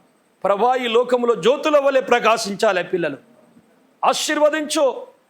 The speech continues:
దీవించు తండ్రి. అయ్యా, ఇప్పుడు కూడా చెప్పిన మాటలు తల్లిదండ్రుల పట్ల పిల్లలు ఎట్లుండాలి, పిల్లల్ని తల్లిదండ్రులు ఎట్లా నడిపించాలి అనే ఈ విషయంలో తండ్రి, అయ్యా,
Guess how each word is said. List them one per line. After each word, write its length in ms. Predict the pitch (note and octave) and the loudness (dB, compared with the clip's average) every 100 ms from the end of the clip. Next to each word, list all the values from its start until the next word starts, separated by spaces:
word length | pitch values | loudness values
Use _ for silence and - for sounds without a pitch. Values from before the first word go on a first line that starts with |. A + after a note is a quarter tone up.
| _ _ _ | _ _ _
దీవించు 440 | E3 B3+ C4+ - A#3 | -6 -4 -4 -6 -2
తండ్రి. 400 | A3 G#3 F#3 - _ _ _ _ _ _ _ _ | -2 0 -4 -6 _ _ _ _ _ _ _ _
అయ్యా, 220 | D3+ G#3+ | -2 0
ఇప్పుడు 340 | A#3 A#3 - C#4+ | 0 -4 -4 -2
కూడా 140 | C4+ | 0
చెప్పిన 340 | B3 A#3+ A#3+ A#3+ | 0 -2 -2 -2
మాటలు 520 | A3 B3+ C4+ A#3+ - - _ _ _ _ | -2 2 2 0 -8 -16 _ _ _ _
తల్లిదండ్రుల 480 | A3 B3 C4 B3+ B3+ | -2 -2 -2 -2 0
పట్ల 280 | A#3 A#3 A#3+ | 0 0 0
పిల్లలు 340 | - G#3+ C4+ | -2 0 0
ఎట్లుండాలి, 500 | C#4 C#4 C4 B3 A#3+ B3 - _ _ _ _ | 0 -4 -2 -2 -2 -10 -18 _ _ _ _
పిల్లల్ని 400 | A3+ C4+ C#4 C4+ | 0 2 2 -2
తల్లిదండ్రులు 480 | G3+ A#3+ C4 C#4 C4+ | -4 -2 0 0 0
ఎట్లా 160 | A#3+ A#3+ | 0 0
నడిపించాలి 640 | B3 B3+ C4 - C4 A3 - - _ _ _ _ _ | 0 -2 0 2 2 0 -10 -20 _ _ _ _ _
అనే 220 | G3+ A3+ | -2 0
ఈ 120 | G#3+ G#3+ | -2 -4
విషయంలో 480 | G#3 - C#4 C4 | -6 0 0 0
తండ్రి, 440 | B3 A#3+ A3+ C4 - _ _ _ _ _ _ _ - | 0 0 -2 -6 -8 _ _ _ _ _ _ _ -6
అయ్యా, 320 | F#3 G#3+ A3 | -2 -2 -4